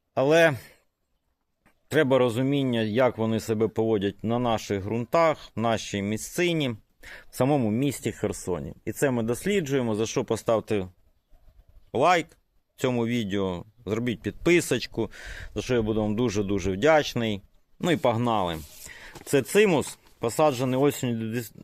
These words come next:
осінню дві тисячі двадцять першого року.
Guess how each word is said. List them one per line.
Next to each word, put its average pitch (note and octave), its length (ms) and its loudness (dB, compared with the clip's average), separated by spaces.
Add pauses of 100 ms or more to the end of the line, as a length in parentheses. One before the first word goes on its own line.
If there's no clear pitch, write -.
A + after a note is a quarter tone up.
(120)
осінню B2+ 680 0 (100)
дві A2 160 -2
тисячі - 340 0
двадцять A#2 480 2
першого A2+ 560 2
року. A2+ 440 0